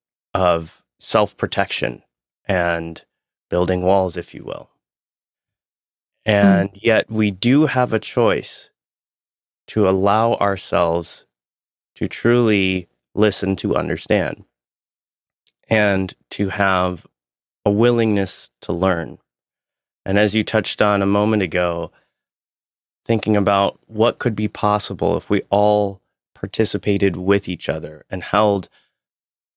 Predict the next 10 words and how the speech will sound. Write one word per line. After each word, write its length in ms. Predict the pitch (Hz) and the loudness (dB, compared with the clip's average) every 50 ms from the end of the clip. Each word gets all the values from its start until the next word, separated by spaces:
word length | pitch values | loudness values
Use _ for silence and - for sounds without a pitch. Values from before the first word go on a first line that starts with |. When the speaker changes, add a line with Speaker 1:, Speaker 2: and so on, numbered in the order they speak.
| _ _ _ | _ _ _
Speaker 1:
a 120 | - 95 90 | -2 0 0
similar 800 | - - - 123 117 113 113 107 101 98 92 90 87 87 - _ _ _ - | 0 0 2 2 2 4 2 2 2 0 0 -2 -2 -4 -8 _ _ _ 0
goal 320 | 113 104 107 104 104 101 | 2 4 4 4 2 0
in 260 | - 98 95 90 90 | -2 -4 -6 -4 0
that 260 | 90 107 127 131 - - | 2 2 2 2 0 -4
regard, 560 | 92 85 80 - - - - 50 - - - _ _ _ _ _ _ _ _ _ _ _ _ _ _ _ _ _ _ _ _ _ _ _ _ _ | -8 -8 -6 -8 -8 -8 -10 -12 -16 -18 -20 _ _ _ _ _ _ _ _ _ _ _ _ _ _ _ _ _ _ _ _ _ _ _ _ _
perhaps 320 | _ - 95 92 90 - - | _ -2 0 0 0 -2 -4
a 40 | 92 | -4
similar 420 | - - 101 98 95 90 92 90 | -2 -2 0 0 2 2 0 0
mindset, 680 | 87 90 101 107 113 123 113 104 - - 65 50 50 50 | 2 2 2 2 2 0 -2 -2 -4 -4 -6 -6 -6 -10